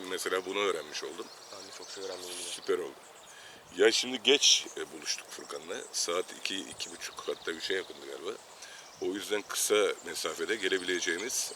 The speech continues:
Speaker 1: en sessiz, tatlı su, yeşil, tatlı su varsa, yeşil varsa hayat vardır. Ve geldiğimiz gibi zaten direktman dikkatimizi çeken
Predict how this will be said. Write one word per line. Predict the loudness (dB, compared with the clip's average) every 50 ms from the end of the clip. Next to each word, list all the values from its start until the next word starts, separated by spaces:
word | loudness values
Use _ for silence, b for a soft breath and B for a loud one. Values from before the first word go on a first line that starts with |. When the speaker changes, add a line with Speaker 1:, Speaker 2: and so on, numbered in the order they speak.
| -2 0
Speaker 1:
en | 0 0 0 -2 -6
sessiz, | -4 -4 -2 -2 -2 -4 -4 -6 -4 -4 -4 -4 -6 -8 -8 -12 -14 B B B B B B B B B -16 -10 -2
tatlı | 4 4 4 4 4 0 4
su, | 4 6 6 6 6 4 2 -2 -8 -10 -8 -4 2
yeşil, | 4 6 8 8 8 8 6 2 0 -2 -8 -12 -12 -12 -12 -14 -14 -12 -12 -6 0
tatlı | 0 0 0 0 -4 -4
su | 0 4 6 8
varsa, | 8 8 8 8 6 6
yeşil | 6 6 6 6 6 6 6 8 8
varsa | 8 8 8 8 6 8 8
hayat | 10 10 10 8 8 4 0
vardır. | -2 -2 -2 -8 -8 -10 -10 -10 -14 -14 -14 -16 -16 _ _ _ _ _ _ _ _ _ _ _ _ _ _ _ _ _ _ _ _ _ _ _ _ _ _ _ -16 B B B B B B B B B B -16 -16 -16 -14 -14 -14 -14 -14 -16 -16 -16 -18 -20 -20 -20 -20 -18 -8 0
Ve | 2 4 4 4
geldiğimiz | 6 6 6 6 6 2 -2 -6 -6 -6 -8 -8
gibi | -8 -4 0
zaten | 4 4 4 4 4 0 2
direktman | 4 4 4 4 2 0 -4 -4 -4
dikkatimizi | -6 -2 0 0 0 0 -2 -4 -2 -2 0
çeken | -2 -2 0 0 -2